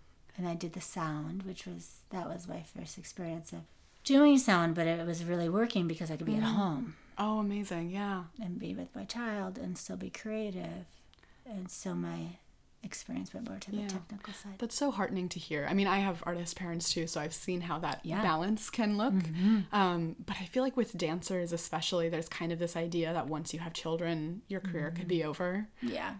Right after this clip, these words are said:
Speaker 2: And so it's really heartening to hear that actually was, I mean, it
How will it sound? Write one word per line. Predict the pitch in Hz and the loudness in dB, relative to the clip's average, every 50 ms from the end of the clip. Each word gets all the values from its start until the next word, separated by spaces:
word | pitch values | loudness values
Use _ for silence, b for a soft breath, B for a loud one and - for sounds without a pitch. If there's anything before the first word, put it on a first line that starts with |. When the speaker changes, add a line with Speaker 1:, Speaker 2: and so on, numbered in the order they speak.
| - | 4
Speaker 2:
And | - 202 196 | 6 6 8
so | - 220 | 6 6
it's | 196 - | 4 6
really | 226 240 233 214 | 6 6 6 6
heartening | 208 233 - 208 208 196 | 4 4 4 4 4 2
to | 208 | 4
hear | 180 196 196 196 | 4 4 4 4
that | 180 175 165 | 4 4 2
actually | 170 170 - - - 190 170 | 2 2 0 0 0 2 2
was, | 165 165 - - - - - - - - | 2 0 -2 -6 -12 -16 -16 -14 -6 -2
I | 196 | 0
mean, | 180 180 175 175 | 0 2 2 2
it | 170 165 - | 2 0 0